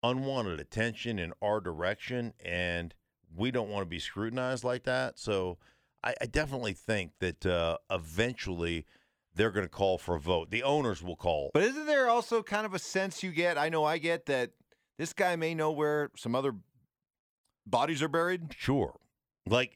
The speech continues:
Speaker 1: abso-
Speaker 2: And the other owners are
Speaker 1: Right.
Speaker 2: very leery of that?
Speaker 1: And yes, absolutely. And so there's gonna have to be something that, uh, you know, some type of an agreement that comes, uh, that comes to pass.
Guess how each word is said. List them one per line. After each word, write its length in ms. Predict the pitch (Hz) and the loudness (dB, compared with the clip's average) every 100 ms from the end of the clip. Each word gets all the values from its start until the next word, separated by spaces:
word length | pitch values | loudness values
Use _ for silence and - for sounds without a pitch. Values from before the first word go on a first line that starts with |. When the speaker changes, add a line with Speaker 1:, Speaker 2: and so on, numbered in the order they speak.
| - | -4
Speaker 1:
abso- 420 | 117 123 120 117 | 0 2 2 2
Speaker 2:
And 120 | 117 | 2
the 80 | 120 | 2
other 200 | 131 143 | 2 2
owners 380 | 147 151 151 123 | 2 2 0 0
are 160 | 120 | 0
Speaker 1:
Right. 280 | 120 107 123 | 0 2 6
Speaker 2:
very 680 | 107 143 151 151 151 151 147 | 6 6 4 4 4 2 0
leery 300 | 151 165 170 | 0 0 0
of 60 | |
that? 180 | 175 190 | 2 2
Speaker 1:
And 80 | 143 | 2
yes, 360 | 117 110 85 - | 4 4 2 0
absolutely. 880 | 110 120 101 120 123 165 123 101 113 | 2 2 2 0 0 0 0 0 0
And 100 | 120 | -2
so 460 | - 127 117 117 110 _ _ _ - | -2 0 2 0 -2 _ _ _ 0
there's 160 | 127 | 0
gonna 200 | 113 151 | 2 2
have 220 | 123 117 - | 4 4 2
to 80 | |
be 160 | 85 98 | -2 -2
something 640 | - - 127 107 90 85 | 0 2 2 2 -4 -2
that, 260 | 82 80 - | -4 -4 0
uh, 260 | 90 82 - | 2 2 0
you 120 | 101 | -2
know, 80 | 90 | -4
some 220 | - 110 | -4 0
type 180 | 104 82 | 0 0
of 60 | |
an 80 | 82 | -4
agreement 360 | 78 90 87 76 | -4 -2 -2 -4
that 100 | - | -2
comes, 480 | 90 80 - - - _ - | 0 0 -4 -12 -18 _ -6
uh, 260 | 82 76 71 - | -2 0 -2 -6
that 160 | 90 92 | -6 -4
comes 220 | - 82 | -2 -2
to 60 | - | -2
pass. 300 | - 104 78 | 2 2 2